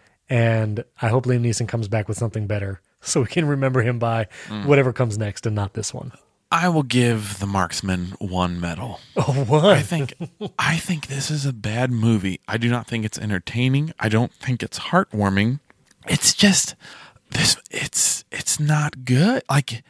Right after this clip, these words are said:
Speaker 2: it's not good. I think that it is pretty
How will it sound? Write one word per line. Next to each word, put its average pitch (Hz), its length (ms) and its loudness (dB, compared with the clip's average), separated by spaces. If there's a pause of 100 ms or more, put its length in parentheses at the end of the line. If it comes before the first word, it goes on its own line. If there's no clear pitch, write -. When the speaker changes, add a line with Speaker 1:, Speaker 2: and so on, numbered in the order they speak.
(260)
Speaker 2:
it's - 280 -2
not 131 360 0
good. 185 440 2 (200)
I 190 440 2
think 156 680 -4
that 110 380 -2
it 104 180 -2
is 98 220 -6
pretty 165 840 2